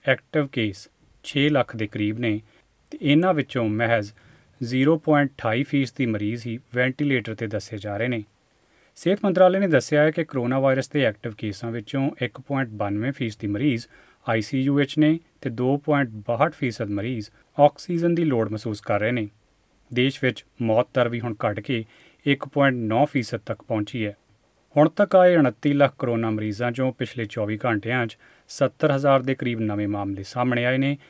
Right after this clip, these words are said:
ਤੇ ਹੁਣ ਤੱਕ ਪਚਵੰਜਾ ਹਜ਼ਾਰ ਲੋਕਾਂ ਦੀ ਇਸ ਵਾਇਰਸ ਕਾਰਨ ਮੌਤ ਹੋ ਚੁੱਕੀ ਹੈ।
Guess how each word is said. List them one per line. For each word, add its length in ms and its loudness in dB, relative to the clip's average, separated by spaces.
ਤੇ 80 -2
ਹੁਣ 180 -2
ਤੱਕ 240 0
ਪਚਵੰਜਾ 560 0
ਹਜ਼ਾਰ 260 0
ਲੋਕਾਂ 360 -4
ਦੀ 220 0
ਇਸ 220 -4
ਵਾਇਰਸ 280 2
ਕਾਰਨ 340 -6
ਮੌਤ 320 4
ਹੋ 80 -4
ਚੁੱਕੀ 380 -4
ਹੈ। 100 2